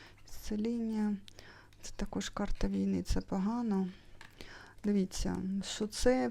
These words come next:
вже йде до завершення, ця вся ситуація жахлива. Е, ще декілька зусиль, потерпіть, це все пройде, це все минеться. Бачите, м, карта ісціління і рівноваги, що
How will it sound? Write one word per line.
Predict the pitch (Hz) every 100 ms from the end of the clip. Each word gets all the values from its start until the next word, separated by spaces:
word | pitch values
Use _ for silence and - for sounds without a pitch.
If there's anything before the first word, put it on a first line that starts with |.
| -
вже | 202 202 214 220
йде | 196 196
до | 196
завершення, | 196 196 185 170 - - 180 180
ця | -
вся | 180 - 190
ситуація | - 196 220 240 - 196
жахлива. | 196 196 - 196 185 180 202 196 - - - - - -
Е, | 196 196 196 196 202 196
ще | - - 240
декілька | 220 208 202 196 196
зусиль, | 190 190 - 190 190 -
потерпіть, | 196 - 185 196 190 190 - - -
це | - 208
все | 208 - 196
пройде, | 196 196 185 185 185 190
це | 196
все | 202 - 185
минеться. | 190 185 - - - 196 196 - - - - -
Бачите, | 202 - - 185
м, | 185 190 190 196 190 - -
карта | 185 185 -
ісціління | 196 - 214 214 247 233 196 185 185 185
і | - 202
рівноваги, | 196 196 196 196 185 185 180
що | - - 180